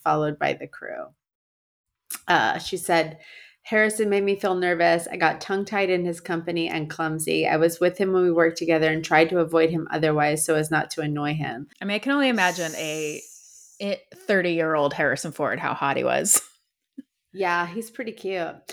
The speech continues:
Speaker 1: I have to say, 'cause there's a picture of him here with her. And yeah, he's really cute, but I have to say, older Harrison Ford is hotter.
Speaker 2: Ah, okay.
Speaker 1: Some men just age really gracefully, you know?
Speaker 2: Yeah.
Speaker 1: Like, some men just,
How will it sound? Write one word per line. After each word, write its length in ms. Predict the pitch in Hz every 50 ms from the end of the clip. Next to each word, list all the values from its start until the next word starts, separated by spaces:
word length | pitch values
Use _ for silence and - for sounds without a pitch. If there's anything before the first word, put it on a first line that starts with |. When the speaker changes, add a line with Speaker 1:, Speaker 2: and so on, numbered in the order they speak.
| - - -
Speaker 1:
I 60 | 233
have 100 | 254 254
to 100 | 254 302
say, 160 | - - -
'cause 180 | - - 262 220
there's 180 | 233 226 214 220
a 40 |
picture 360 | 208 - 247 214 - - 220 208
of 120 | 196 180
him 180 | 190 180 180 175
here 460 | 165 185 180 175 170 170 165 - - -
with 180 | 180 175 170
her. 160 | - 180 165
And 240 | 160 - - 202 208
yeah, 220 | 254 320 320 226 180
he's 340 | - - 262 247 - -
really 380 | 196 185 202 208 202 202 214 214
cute, 420 | 208 - - 202 202 220 247 233
but 80 | 233 190
I 60 | 180
have 180 | 175 175 190 -
to 80 | 202
say, 560 | 196 - - 226 240 240 214 185 - - _ _ _ _ _ -
older 600 | 180 180 180 185 185 196 190 185 185 190 196 196 - - - - - - - _ _ _ -
Harrison 500 | 175 170 196 175 180 180 175 - 185 175
Ford 360 | 175 - 165 156 165 160 -
is 380 | - 180 170 170 - - - - _ _ _ _
hotter. 480 | - - 208 247 233 156 - - - _ _ _ _ _ _ _ _ _ _ -
Speaker 2:
Ah, 500 | - 262 349 494 554 539 - 175 156 - - - - -
okay. 320 | 226 339 - - 320 - 427
Speaker 1:
Some 180 | 240 254 311
men 280 | 415 440 440 440 440 427
just 200 | 392 392 330 302 -
age 340 | - 214 214 240 247 214 208
really 300 | 196 175 180 185 185 185
gracefully, 640 | 175 175 165 165 160 160 - - 156 147 151 156 151
you 160 | - - 190
know? 300 | 190 185 175 180 190 208
Speaker 2:
Yeah. 300 | 214 165 156 151 147 143 139 147
Speaker 1:
Like, 180 | 147 - - - -
some 340 | - - - 214 220 226 240
men 480 | 254 254 254 254 247 240 233 185 - 170
just, 340 | - 190 180 - - -